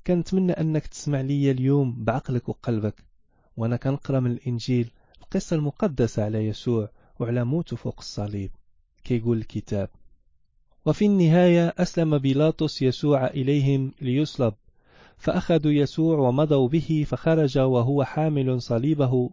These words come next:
إلى الموضع الذي يقال له موضع الجمجمة، ويقال له بالعبرانية جلجثة. ولما مضوا به أمسكوا سمعان رجلا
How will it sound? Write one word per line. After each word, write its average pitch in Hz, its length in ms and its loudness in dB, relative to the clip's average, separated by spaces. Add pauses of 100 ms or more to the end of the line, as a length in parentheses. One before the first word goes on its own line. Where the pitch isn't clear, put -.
(380)
إلى 151 180 4
الموضع 156 460 2
الذي 135 460 0
يقال 127 460 2
له 135 340 2
موضع 131 420 0
الجمجمة، 123 720 0 (420)
ويقال 139 580 4
له 135 260 2
بالعبرانية 120 960 2
جلجثة. 120 680 -2 (960)
ولما 151 420 4
مضوا 151 360 2
به 143 340 2 (100)
أمسكوا 151 400 -2
سمعان 131 600 0 (100)
رجلا 139 400 0